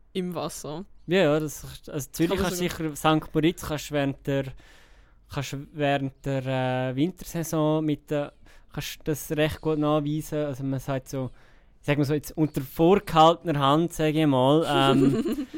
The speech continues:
Speaker 1: <laughs>
Speaker 2: äh, in Sankt Moritz ist dann halt wirklich so, die reichen Russen, die dann ihre Ferien machen, die sind dann, ja,
Speaker 1: Ja.
Speaker 2: gehört dann zu einem guten Urlaub dazu.
Speaker 1: Ja, voll. Ja, aber weißt du, so,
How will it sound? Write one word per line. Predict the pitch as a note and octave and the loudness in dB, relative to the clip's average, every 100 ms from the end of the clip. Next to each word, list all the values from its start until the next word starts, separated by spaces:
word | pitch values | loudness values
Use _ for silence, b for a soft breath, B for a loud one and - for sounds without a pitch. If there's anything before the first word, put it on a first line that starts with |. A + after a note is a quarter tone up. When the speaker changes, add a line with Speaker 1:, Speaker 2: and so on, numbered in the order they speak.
| - | -14
Speaker 1:
<laughs> | E4+ - | -14 -6
Speaker 2:
äh, | C#3+ C#3 C#3+ | 2 6 8
in | C#3+ | 6
Sankt | - D3+ D3+ | 2 0 0
Moritz | D#3 D3+ D#3 - | 0 2 2 0
ist | D#3 - | -6 -2
dann | D3+ | 2
halt | D3+ C#3+ | 4 4
wirklich | D3 D3+ - D#3 | 0 -2 -2 -2
so, | D#3 D3+ D3+ D3 D3+ | 2 4 6 6 4
die | D3 D3+ | 2 4
reichen | D3+ D3 D3 D3+ D#3+ D3+ D3+ D3 D3 | 4 4 2 2 2 0 2 2 2
Russen, | E3 G#3 - F3 E3 | 0 -4 -4 0 0
die | D3+ | 0
dann | D3 C#3+ | 0 2
ihre | D3 C#3 | 0 -2
Ferien | - C#3+ D#3+ D#3 | 0 2 2 2
machen, | C#3+ C#3+ - C3 | 0 -2 -8 -10
die | C#3+ | -8
sind | B2+ C3+ - | -6 -6 -6
dann, | C3 B2+ A#2 - - b b b | -6 -4 -6 -14 -20 b b b
ja, | A#2 G#2 B2+ B2+ - - - | -6 -2 -2 -6 -18 -20 -12
Speaker 1:
Ja. | C#4+ G#3+ | -2 4
Speaker 2:
gehört | D3+ D3 | 4 4
dann | C#3+ | 0
zu | D#3 | 2
einem | D3 D3 C#3+ C#3+ | 4 4 4 2
guten | C3+ C#3+ D3+ - D3 C#3 C3+ D3 | 2 2 2 0 -2 0 0 -2
Urlaub | D#3 C#3 C3 B2 - - | -4 -6 -4 -6 -8 -20
dazu. | - - G#2+ B2+ _ | -18 -14 -12 -14 _
Speaker 1:
Ja, | - F#3 F#3 | -10 -8 -8
voll. | - B2+ C#3 - | -12 -14 -14 -6
Ja, | F#3+ G#3+ | 2 4
aber | E3+ G3+ G#3 F3 | 4 0 -4 -4
weißt | - G3 - | -4 -4 -4
du, | - | -8
so, | - - F#3 F3+ | -14 -8 -8 -8